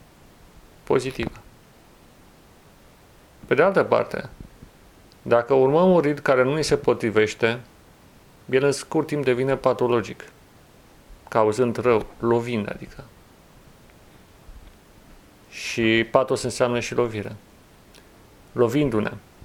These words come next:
provocând disfuncții ale corpului uman sau al minții. Și aceste ritmuri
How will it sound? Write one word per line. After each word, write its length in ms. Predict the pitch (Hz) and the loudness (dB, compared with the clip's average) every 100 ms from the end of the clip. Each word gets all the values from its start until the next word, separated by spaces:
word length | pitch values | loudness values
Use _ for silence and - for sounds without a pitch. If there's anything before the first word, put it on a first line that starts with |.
| - - | -20 -10
provocând 840 | - 117 113 110 135 127 120 117 - - - - - - - - | 0 2 2 2 0 0 -2 -8 -16 -20 -20 -20 -20 -18 -18 -10
disfuncții 720 | 113 127 - - 147 123 120 | -2 0 0 0 0 0 0
ale 160 | 104 104 | 2 0
corpului 500 | - 127 117 113 107 | 2 2 2 -2 0
uman 340 | 107 120 120 | 0 0 0
sau 200 | - 107 | 0 0
al 80 | 110 | 0
minții. 520 | 113 143 120 - 110 - - - - - - _ - - _ - - - - - - - - - - - - | 0 -4 -6 -10 -16 -20 -20 -20 -20 -20 -20 _ -20 -20 _ -20 -20 -20 -20 -20 -20 -20 -20 -20 -20 -20 -10
Și 100 | - | -2
aceste 380 | 135 190 185 175 | 2 2 4 4
ritmuri 600 | 170 190 147 120 110 | 4 2 2 2 2